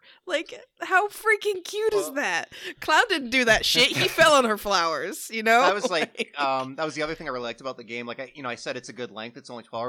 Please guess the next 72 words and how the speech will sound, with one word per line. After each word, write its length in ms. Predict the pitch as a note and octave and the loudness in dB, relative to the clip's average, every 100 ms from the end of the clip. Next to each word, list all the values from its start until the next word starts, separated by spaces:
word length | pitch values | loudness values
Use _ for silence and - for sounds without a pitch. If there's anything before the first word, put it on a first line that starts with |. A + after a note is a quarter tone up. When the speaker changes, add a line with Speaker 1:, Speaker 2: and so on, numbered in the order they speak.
| A2 | -8
Speaker 2:
hours, 80 | |
but, 120 | - B2 | -12 -12
like, 120 | A#2+ | -10
I 60 | B2+ | -12
think 160 | C3 | -14
the 80 | - | -18
pacing's 480 | - A#2+ A#2 D3+ C#3+ | -16 -16 -16 -18 -14
really 180 | D#3+ D#3+ | -12 -8
good. 200 | F3 D#3 | -8 -8
Like, 100 | B2+ | -10
there's 160 | B2+ | -12
a 40 | A#2 | -14
really 260 | A2+ A#2+ | -12 -12
good 200 | A#2 A2+ | -10 -10
mix 260 | A2+ A#2 - | -10 -12 -12
of, 80 | A2+ | -10
like, 160 | G#2+ | -12
it 100 | B2+ | -12
starts 280 | - B2 A#2+ | -12 -10 -8
off 200 | C3 B2 | -8 -10
really 160 | C#3 B2+ | -12 -14
action 340 | C3 C3 C#3 | -14 -14 -18
heavy, 460 | B2+ C3 B2 C3 B2+ _ _ _ - | -14 -14 -12 -16 -18 _ _ _ -14
um, 520 | A#2 A2+ A2 A2 A2 C3 | -6 -4 -4 -6 -10 -10
but 100 | A#2+ | -8
then 100 | A#2+ | -8
it 100 | B2 | -8
knows 240 | A#2 A#2 | -12 -12
when 120 | B2+ A2+ | -14 -12
to 80 | |
back 260 | A2 A2+ A2 | -6 -6 -4
off, 200 | C#3 C#3 | -8 -8
and 100 | A#2+ | -14
there's 160 | A2+ - | -16 -18
two 320 | - C3+ B2+ | -16 -14 -14
chapters 520 | - G#2+ A2+ C#3 A#2+ | -14 -14 -14 -16 -14
out 120 | A#2 | -14
of 100 | G#2 | -14
the 80 | A2+ | -20
ten 260 | - A2+ A2+ | -18 -16 -12
chapters 640 | A#2+ A2 - B2 A#2 - _ _ | -10 -10 -10 -14 -14 -18 _ _
where 140 | C#3 B2+ | -12 -10
you're 40 | |
just 140 | A2+ | -10
kinda 160 | - A#2+ | -10 -10
hanging 260 | C3 B2 A#2+ | -10 -8 -8
out 120 | A#2 | -10
in 80 | A2+ | -14
the 60 | |
slums. 640 | - A#2 A2+ A#2 B2 - B2 | -16 -10 -10 -10 -14 -14 -10
Uh, 260 | A2 G#2+ | -8 -8
the 100 | A2+ | -10
first 220 | C#3+ G#3+ G3 | -6 -6 -4
one 140 | F3 | -6
isn't, 260 | D#3+ D3 - - | -6 -10 -12 -18
s-, 240 | - - | -16 -12
it's 200 | C#3 C3+ | -8 -8
kinda 280 | - C#3 B2+ | -6 -4 -4
weird. 420 | A2 A2 B2+ A#2+ | -6 -10 -12 -12
There's, 220 | B2 A#2+ B2+ | -12 -10 -8
like, 200 | A#2+ _ _ _ _ _ | -10 _ _ _ _ _
a 80 | C#3+ | -12
lot 240 | A#2+ C3 B2+ | -6 -4 -6
of 80 | |
time 220 | - A#2+ A2+ | -6 -10 -10
spent 340 | - A#2 A#2 | -10 -10 -10
looking 240 | B2 A#2 | -16 -16
for 140 | G#2+ A2+ | -20 -20
people's 380 | B2 A2 G2+ G2 | -20 -18 -18 -16
wallets, 480 | F#2+ A2+ B2 - | -14 -14 -14 -18
<laughs> 60 | - | -14
but 120 | B2+ | -14